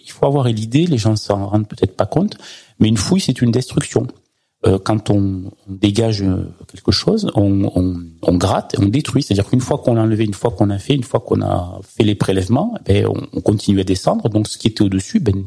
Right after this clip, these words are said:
n'est plus. Donc, euh, euh, et c'est ça aussi qui fait la, la, la force aussi de Dotavel, c'est que c'est, c'est dans les sites, euh, où on a eu des méthodes scientifiques, euh, transversales,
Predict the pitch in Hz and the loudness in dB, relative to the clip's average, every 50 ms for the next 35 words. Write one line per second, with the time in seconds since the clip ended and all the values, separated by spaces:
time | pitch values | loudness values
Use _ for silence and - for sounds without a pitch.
0 | - - 104 110 - - 165 240 220 - - _ - - - - 101 101 104 101 | 0 2 2 2 4 2 2 2 0 -4 -8 _ -20 -10 -2 2 2 2 2 0
1 | - - 101 95 95 95 92 92 90 90 87 87 92 95 95 95 90 87 87 87 | 0 0 0 2 2 2 2 2 2 0 0 0 0 0 0 0 0 -2 -2 -4
2 | 90 90 90 90 90 - - - - - - - - 117 - 208 180 147 - - | -8 -8 -10 -10 -12 -16 -20 -10 -2 -2 -2 -2 -2 -2 0 0 0 0 0 -2
3 | 120 - - 104 - - 101 98 101 98 95 90 92 95 90 - - 92 92 - | -4 0 0 0 0 0 0 0 2 0 0 -4 -6 -10 -12 -12 -14 -16 -10 -2
4 | - 113 - - 117 110 - 101 95 92 95 92 - 120 120 117 - - 113 110 | -2 -2 0 0 -2 0 2 2 2 2 0 0 0 0 0 0 0 -2 -2 -2
5 | - - 110 107 - - - - 107 107 107 104 - - - - - _ - - | 0 0 0 0 -2 -6 -2 0 0 0 0 -4 -8 -18 -20 -20 -10 _ 0 2
6 | 101 98 101 107 107 - - - 170 - - 113 104 104 98 101 101 101 98 98 | 2 4 2 0 0 -2 -2 -2 0 0 0 -2 0 0 0 2 2 2 2 0
7 | 98 - - - - - - - - - - 107 104 104 101 - - - 104 98 | -2 -4 -8 -14 -20 -14 -6 -2 0 0 0 0 0 -2 -4 -6 -2 0 2 2
8 | 113 120 147 135 127 113 120 123 - - 147 - - - 120 123 - 123 - - | 2 2 2 2 2 2 2 0 0 -2 -4 -2 0 0 0 0 0 -2 -2 0
9 | - 160 165 - - 110 104 101 101 - - - 120 120 110 - 117 - - - | 0 0 0 2 0 0 0 0 -4 -4 -2 0 0 0 0 -2 -4 -4 -4 -2
10 | - 139 156 170 175 185 | 0 2 2 2 2 0